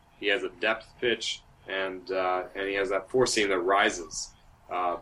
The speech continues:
big time and makes everything else look like it drops a lot more. So, you know, I, I like him. I like him. He has good command. I think he's gonna throw more innings than productions say.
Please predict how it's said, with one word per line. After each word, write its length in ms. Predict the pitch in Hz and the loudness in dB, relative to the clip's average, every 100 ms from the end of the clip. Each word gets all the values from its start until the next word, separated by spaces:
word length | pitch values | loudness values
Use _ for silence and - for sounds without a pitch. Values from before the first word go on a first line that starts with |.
| - | 0
big 220 | 101 - | -2 -2
time 280 | - 90 87 | -4 -4 -2
and 80 | |
makes 220 | 92 98 101 | -2 -2 -2
everything 320 | 110 98 101 | 0 0 2
else 200 | 101 101 | 0 -2
look 140 | 95 | -4
like 100 | 95 | -4
it 80 | 90 - - | -6 -10 -4
drops 320 | 95 90 - | 0 0 -2
a 40 | |
lot 240 | 92 90 87 | -4 -4 -4
more. 260 | 92 82 - _ _ _ _ _ - | -4 -6 -10 _ _ _ _ _ -8
So, 580 | - 117 107 98 92 - - - - - | 0 4 6 4 2 -6 -20 -20 -20 -8
you 100 | 127 | 0
know, 220 | 127 123 | 2 4
I, 200 | 127 151 | 2 0
I 120 | 180 185 | 2 4
like 220 | 151 123 | 4 4
him. 100 | - - - - - _ _ - - - _ - - | -2 -14 -20 -20 -20 _ _ -20 -20 -20 _ -20 -10
I 60 | 117 | -2
like 240 | 113 104 | 0 0
him. 140 | 107 98 - - | -2 -8 -12 -4
He 80 | 123 | -2
has 80 | |
good 160 | 117 123 | 0 0
command. 440 | 120 113 117 113 - | 0 0 0 0 -4
I 160 | 110 117 | -2 -2
think 220 | 113 120 | 0 -4
he's 140 | 110 113 | -4 -6
gonna 280 | 110 107 107 | -6 -8 -8
throw 160 | - 110 | -6 -4
more 200 | 107 104 | -2 -2
innings 280 | 107 107 107 | 0 -2 -4
than 140 | 101 | -6
productions 500 | - 101 101 104 98 | -2 -2 -2 -4 -6
say. 300 | 104 98 98 | -2 0 0